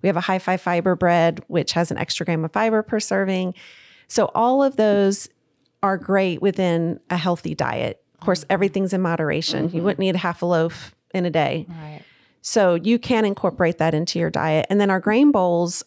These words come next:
Speaker 1: are, uh, salad greens with, we use those same wheat berries with all of that bran, germ, and endosperm, all of that wonderful nutrition. We,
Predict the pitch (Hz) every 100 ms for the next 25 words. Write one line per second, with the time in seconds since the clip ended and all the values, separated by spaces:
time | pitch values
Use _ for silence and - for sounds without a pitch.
0 | - 170 151 160 _ _ _ _ _ -
1 | 185 170 160 170 185 190 202 208 196 185
2 | 185 170 170 165 - - 190 180 190 165
3 | 165 - 185 233 233 190 160 156 208 320
4 | - _ _ _ 170 185 - 175 190 202
5 | 190 - 170 175 185 185 185 170 180 185
6 | 180 185 175 180 190 - 180 190 190 190
7 | 196 185 196 196 196 156 156 _ - 196
8 | 185 170